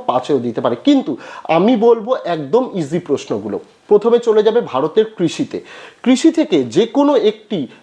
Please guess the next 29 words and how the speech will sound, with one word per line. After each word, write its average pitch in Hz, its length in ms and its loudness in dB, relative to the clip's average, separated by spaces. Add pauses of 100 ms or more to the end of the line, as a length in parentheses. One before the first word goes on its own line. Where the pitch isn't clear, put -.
(140)
এক 190 80 -2 (100)
প্রকার 226 240 2 (120)
চাষের 165 360 0 (380)
অনুকূল 269 360 0 (120)
ভৌগোলিক 175 400 0 (100)
পরিবেশ 156 300 2 (280)
আসবেই। 104 340 -6 (520)
আমি 175 140 2 (140)
পাঁচটা 180 340 -2 (100)
চাষের 180 380 -4
কথা 170 260 0
বলছি, 180 240 -2 (500)
একটি - 280 0 (340)
ভালোভাবেই 151 540 0
আসবে 170 240 -4
এবং 190 100 0 (140)
সবকটা 233 500 -2
চাষেরই 220 360 0 (120)
অনুকূল 190 340 0
প্রাকৃতিক 214 420 0 (120)
পরিবেশ 226 320 2 (400)
বা 190 140 4
অনুকূল 202 240 -2 (100)
ভৌগোলিক 185 380 2 (120)
পরিবেশগুলো 220 520 2 (360)
ম্যাক্সিমাম 233 420 0 (100)
পয়েন্টগুলিই 190 480 0 (160)
এক, - 60 -2 (380)
শুধু 208 160 0